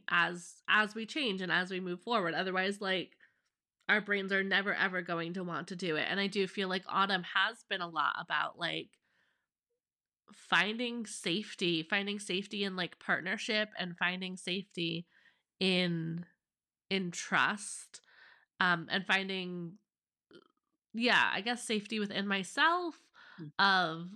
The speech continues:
Speaker 1: like, we'll kind of circle back around to it by the end, but, like,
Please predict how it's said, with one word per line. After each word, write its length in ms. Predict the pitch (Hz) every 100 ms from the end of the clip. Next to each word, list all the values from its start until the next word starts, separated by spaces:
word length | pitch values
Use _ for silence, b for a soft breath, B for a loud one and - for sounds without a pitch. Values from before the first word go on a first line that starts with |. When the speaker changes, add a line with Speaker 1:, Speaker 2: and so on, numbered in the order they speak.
| -
Speaker 1:
like, 300 | 180 175 - _ - 202 B B B _ _ _ 180
we'll 260 | 175 151 - _ _ _ -
kind 220 | 190 180
of 80 | 170
circle 320 | 165 170 160
back 240 | 143 151
around 220 | 147 151
to 100 | 175
it 100 | 139
by 160 | - 151
the 160 | 135 139
end, 300 | 127 151 170
but, 240 | 165 -
like, 380 | 180 180 175